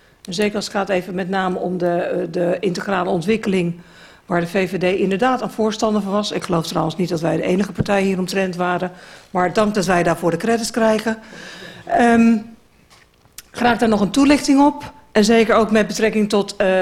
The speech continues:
het, het, zeg maar de, de verbouw of herbouw of renovatie van de watertoren daaromtrent.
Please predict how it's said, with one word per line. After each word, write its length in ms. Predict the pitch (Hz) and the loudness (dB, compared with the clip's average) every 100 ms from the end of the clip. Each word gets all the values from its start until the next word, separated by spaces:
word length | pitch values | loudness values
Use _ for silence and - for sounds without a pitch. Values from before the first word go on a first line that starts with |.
| 185 | 0
het, 300 | 190 185 165 - | -2 -2 -4 -2
het, 200 | 226 175 - | -2 -2 -6
zeg 220 | - 202 | -8 -4
maar 200 | 185 175 | -2 0
de, 260 | 185 - - | 0 -4 -4
de 120 | 170 | -2
verbouw 720 | 170 - 240 233 170 220 220 | 0 2 2 0 2 2 2
of 280 | 208 196 - | 0 -2 -2
herbouw 520 | 190 202 175 190 185 | 0 0 2 0 0
of 280 | 190 180 160 | 0 -2 -2
renovatie 680 | 185 180 180 180 190 185 180 | 0 0 0 0 0 -2 -4
van 140 | 175 | -2
de 80 | 165 | -2
watertoren 600 | 170 175 175 165 160 160 | -2 -4 -4 -6 -4 -4
daaromtrent. 720 | 165 165 156 - 160 190 - | -2 -4 -4 -4 -4 -4 -8